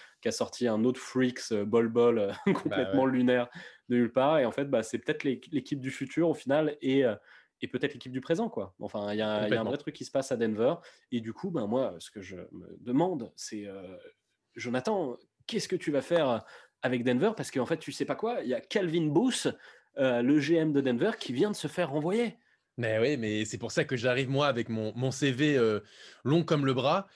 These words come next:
Speaker 1: Voilà.
Speaker 2: Euh, <laughs> voilà. Et, et je, et je suis là et je vais dire Denver. Euh,
Speaker 1: Ta
Speaker 2: tu
Speaker 1: petite
Speaker 2: m'as un
Speaker 1: pioche.
Speaker 2: peu, tu m'as un peu, tu m'as un peu coupé l'herbe sous le pied. Fran-, la franchise du futur et du présent. Pour moi, euh, on ne change pas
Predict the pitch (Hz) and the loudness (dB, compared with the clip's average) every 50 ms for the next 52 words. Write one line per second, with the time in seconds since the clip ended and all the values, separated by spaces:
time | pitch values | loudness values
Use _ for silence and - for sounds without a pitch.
0 | - - - - 139 131 135 - 139 135 123 120 120 117 113 113 113 110 110 110 | -20 -16 -4 2 2 4 4 4 4 4 4 4 4 4 4 4 4 4 4 4
1 | 117 117 120 120 113 120 147 110 98 117 131 104 117 139 147 139 127 117 120 151 | 4 4 2 2 -2 -4 -4 -4 -2 -2 -2 -2 -4 -4 -2 0 0 2 4 4
2 | 202 220 190 - - - 147 143 139 131 131 127 127 127 123 117 113 104 107 127 | 4 2 0 -2 -2 0 2 4 4 4 4 2 2 2 2 2 0 0 0 -2
3 | 127 123 - 117 110 113 131 127 - - 127 123 143 170 151 127 110 113 113 104 | -2 0 0 -2 -2 -2 -4 -4 -4 -2 0 2 4 4 2 0 -2 -4 -6 -8
4 | 104 98 104 104 107 104 117 117 113 101 113 120 147 156 156 - - - - - | -8 -8 -6 -6 -6 -4 -4 -6 -4 0 2 4 4 4 2 -4 -14 -20 -20 -20
5 | - - - - - 113 104 101 101 101 - 98 98 139 - - 113 110 113 120 | -20 -20 -12 -6 -4 -2 0 2 2 2 2 2 2 0 0 0 0 0 2 0
6 | 151 143 135 139 135 131 - - - _ _ - - 135 139 135 127 127 127 120 | 0 2 4 4 4 2 0 -4 -20 _ _ -10 -4 -2 0 2 2 2 2 0
7 | - 160 156 151 131 - - 135 170 156 170 156 196 190 - 185 156 - 180 170 | 2 2 2 2 0 0 2 4 6 6 6 4 2 0 0 0 0 2 4 4
8 | 156 156 151 135 - - 135 117 - - 147 160 175 - - - - - - - | 6 6 4 4 2 -2 -10 -8 -4 0 0 0 0 -2 -6 -14 -20 -20 -20 -20
9 | _ _ _ _ - - 175 165 160 - 143 139 135 - 170 156 - - - 190 | _ _ _ _ -6 -2 0 0 2 2 2 2 2 0 -2 -4 -4 -4 -6 -4
10 | 190 196 190 165 180 165 - _ _ _ _ _ _ - 120 - - 156 151 143 | -4 -4 -2 -2 -2 -4 -4 _ _ _ _ _ _ -18 -16 -12 -10 -10 -10 -10
11 | - 151 151 156 170 180 185 190 165 - _ _ _ _ _ - 123 107 104 - | -10 -6 -4 -2 -2 -2 -2 -4 -6 -8 _ _ _ _ _ -10 -8 -8 -8 -6
12 | - 147 127 101 95 85 - 123 123 131 135 139 147 151 143 - - 117 110 107 | -4 -2 -2 -2 -4 -4 -4 -2 0 2 2 4 4 2 0 0 -2 -2 0 0
13 | 104 107 104 - - 120 117 117 117 110 - - 165 160 151 - - - 156 143 | 0 -2 -2 -4 -4 -6 -4 -4 -4 -4 -6 -6 -6 -6 -6 -8 -6 -4 -4 -4
14 | 143 147 - | -4 -4 -8